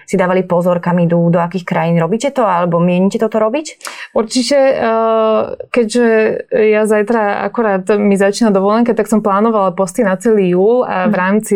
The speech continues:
Speaker 2: týchto
Speaker 1: Mhm.
Speaker 2: postov je veľa, eh, informácií o tom, ako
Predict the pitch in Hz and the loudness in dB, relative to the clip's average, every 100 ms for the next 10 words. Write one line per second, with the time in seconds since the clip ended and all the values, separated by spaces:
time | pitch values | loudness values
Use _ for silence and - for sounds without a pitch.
0 | 190 185 208 214 190 185 175 208 196 175 | 0 0 -2 -2 -2 -4 0 0 2 2
1 | 190 185 180 175 170 - - 185 185 180 | 0 0 -2 -2 -4 -4 -4 -2 -2 -2
2 | 180 180 196 175 196 185 185 196 180 180 | -2 -2 0 0 0 -2 0 0 0 0
3 | 202 185 175 185 175 | -2 -2 -4 -4 -4